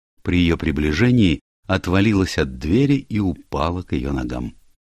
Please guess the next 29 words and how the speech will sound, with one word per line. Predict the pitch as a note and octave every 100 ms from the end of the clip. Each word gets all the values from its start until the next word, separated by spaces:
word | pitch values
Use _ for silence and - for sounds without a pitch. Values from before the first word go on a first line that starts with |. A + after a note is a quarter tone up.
| _ _ _ _ _ _
«Не | F2+ D#3
нравлюсь | D#3 C3+ F3+ F3 -
я | D#3+
этому | D3+ C#3+ C#3+ C#3
дому», — | F#2+ E2 D#2 D#2+ D2+ -
сказала | - - C#2+ D#2 E2
себе | - B1+ D2+
миссис | D2 D2 D#2 -
Оливер. | C2+ B1 A#1+ A#1+ - - - _ _ _ _
Скривившись | - D#2+ D2+ C#2+ - -
от | D2+ B1+
боли, | F2+ G2+ G#2+ - _ _ F2+
она | G2 G2
нагнулась, | D2+ C2 C#2+ C#2+ D#2 G2+ - _ -
подняла | G2 A2 C3+
металлическую | A2+ - C#2 C2 - - C#2+ C2+
цифру, | - C2+ - F2+ G#2+ - - -
снова | - - G#2+ F2+ C#2+
осторожно | - D#2 D2+ C#2
прикрепила | - D#2+ - D#2 - E2 C#2+
её | C2+ C#2
к | C2+
двери | D2 A#2 C#3+ C#3+ - -
с | -
помощью | - A#2+ A2+ - A2+
острого | G#2+ - G#2+
шипа | G2 - F#2+ G2 F#2 - - -
и | F#2+
нажала | D2+ B1+ A#1+ B1+ C#2 E2 G#2+ G#2+